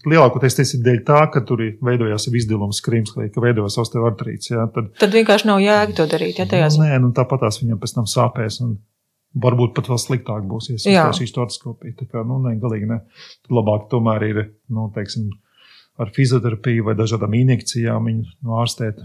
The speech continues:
Speaker 1: līdz tam brīdim, ka būs
Speaker 2: Kad vienalga
Speaker 1: jāliek
Speaker 2: būs.
Speaker 1: gluži endoprotēze.
Speaker 2: Skaidrs.
Speaker 1: Jā.
Speaker 2: Kādēļ jūs tu, jūs ļoti daudz dažādas citas lietas operējat, arī traumatolo-, nu,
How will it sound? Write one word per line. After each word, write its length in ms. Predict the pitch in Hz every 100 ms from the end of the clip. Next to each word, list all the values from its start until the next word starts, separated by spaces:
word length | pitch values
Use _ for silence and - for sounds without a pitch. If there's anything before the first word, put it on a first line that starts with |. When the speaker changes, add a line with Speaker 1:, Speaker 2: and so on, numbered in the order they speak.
| - _ _ -
Speaker 1:
līdz 280 | 120 127 -
tam 200 | 127 113
brīdim, 340 | 120 120 113
ka 80 | 113
būs 220 | 107 110
Speaker 2:
Kad 20 | 190
vienalga 300 | 127 - 156
Speaker 1:
jāliek 100 | 151
Speaker 2:
būs. 160 | 160
Speaker 1:
gluži 380 | 117 120 - 113
endoprotēze. 720 | 113 104 - - 113 113 - _
Speaker 2:
Skaidrs. 520 | - - 156 170 107
Speaker 1:
Jā. 140 | 104 101 _ - - - - - - _ _ -
Speaker 2:
Kādēļ 280 | 302 330 294
jūs 140 | 254 262
tu, 140 | 240 233 190 214 -
jūs 240 | 196 220 220 -
ļoti 340 | 190 311 -
daudz 300 | 190 254 285
dažādas 320 | 262 262 185 -
citas 240 | 254 -
lietas 240 | 180 151
operējat, 440 | 170 165 160 165 185
arī 160 | 170
traumatolo-, 420 | 165 170 180 180
nu, 80 | 185